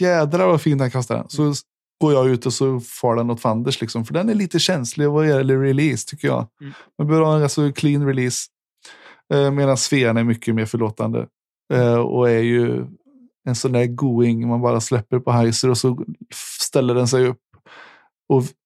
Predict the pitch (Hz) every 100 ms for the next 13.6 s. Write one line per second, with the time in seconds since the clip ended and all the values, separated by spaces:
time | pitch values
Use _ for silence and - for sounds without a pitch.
0 | _ - 135 120 117 - - 131 123 120
1 | 120 117 123 127 120 - - - 135 131
2 | 120 131 123 120 127 123 113 127 117 120
3 | - 117 - _ _ _ _ _ - 127
4 | 123 120 113 113 - 113 - 135 - -
5 | - - - - - - - 117 - -
6 | 160 - - - 143 123 117 135 120 120
7 | 120 117 120 123 113 - 135 131 131 _
8 | _ - 139 - _ _ _ _ _ 139
9 | 123 135 135 - 147 139 143 151 160 143
10 | 143 127 117 123 117 _ _ _ _ _
11 | - 139 - _ _ _ _ _ 139 139
12 | 160 - - _ _ _ _ _ - _
13 | _ _ - 269 165